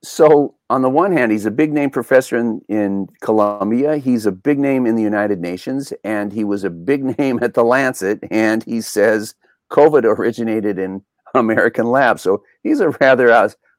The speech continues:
astounding, astounding and astonishing truth teller, but he's running around right now because he was a huge big shot, um,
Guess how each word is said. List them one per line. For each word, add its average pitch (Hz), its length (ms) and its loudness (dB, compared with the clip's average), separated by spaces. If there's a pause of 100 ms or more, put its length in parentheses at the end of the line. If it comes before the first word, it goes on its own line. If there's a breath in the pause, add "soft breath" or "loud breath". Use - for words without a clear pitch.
astounding, 131 1000 0
astounding 123 600 -2
and 113 80 -4
astonishing 123 640 -6
truth - 300 -8
teller, 104 260 0
but 104 120 -4
he's 104 180 -8 (320 soft breath)
running 151 320 0
around 113 320 2
right 107 200 2
now 135 140 0
because 139 340 -6 (360)
he 165 200 -2
was 143 440 2
a 123 260 -2 (560)
huge 120 580 -2
big 147 200 -2
shot, 67 380 -6 (840)
um, 110 420 0